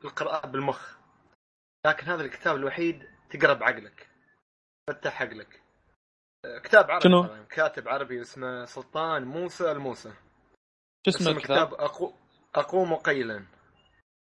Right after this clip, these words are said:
Speaker 2: آه.
Speaker 1: أقوم قيلًا.
Speaker 2: شو
Speaker 1: الكتاب
Speaker 2: شيق يعني؟
Speaker 1: يتكلم،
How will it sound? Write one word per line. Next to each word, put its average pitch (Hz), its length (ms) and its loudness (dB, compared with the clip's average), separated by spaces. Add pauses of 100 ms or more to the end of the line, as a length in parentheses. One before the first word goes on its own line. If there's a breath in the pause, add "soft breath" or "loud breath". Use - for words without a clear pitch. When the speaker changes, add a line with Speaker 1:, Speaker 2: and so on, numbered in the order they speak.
(100)
Speaker 2:
آه. 139 380 -4 (600)
Speaker 1:
أقوم 139 320 0
قيلًا. 110 400 0 (580 loud breath)
Speaker 2:
شو 160 160 0
Speaker 1:
الكتاب 233 140 2
Speaker 2:
شيق 185 380 6
يعني؟ - 0 -
Speaker 1:
يتكلم، 190 460 0